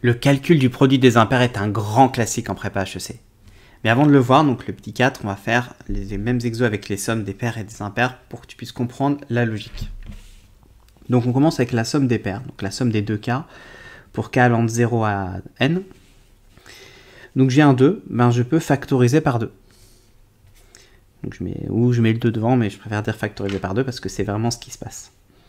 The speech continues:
Et là, ben, je retrouve la somme des k, qui est la formule du cours, la somme des, euh, n premiers entiers, ce qui fait n facteur de n plus un sur deux.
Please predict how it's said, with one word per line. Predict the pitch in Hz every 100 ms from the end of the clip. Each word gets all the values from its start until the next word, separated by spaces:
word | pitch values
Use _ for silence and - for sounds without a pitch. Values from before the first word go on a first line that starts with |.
| _ - - - - - _
Et | 123
là, | 131 165
ben, |
je | 139
retrouve | 117 110 135
la | 120
somme | 110 - 120
des | 107
k, | - 117 - -
qui | - -
est | 120 -
la | 131 156
formule | 143 131 120
du | 107
cours, | 98 - 127 175 - - _
la | 120 110
somme | - 113
des, | 104 107 101 98
euh, | 98 -
n | 120
premiers | 113 - 113 101
entiers, | 92 - 135 - _
ce | -
qui | -
fait | 107 - 127
n |
facteur | 123 110 -
de | 110
n | 104
plus | 98 110
un | 101
sur | - 98
deux. | 101 147 -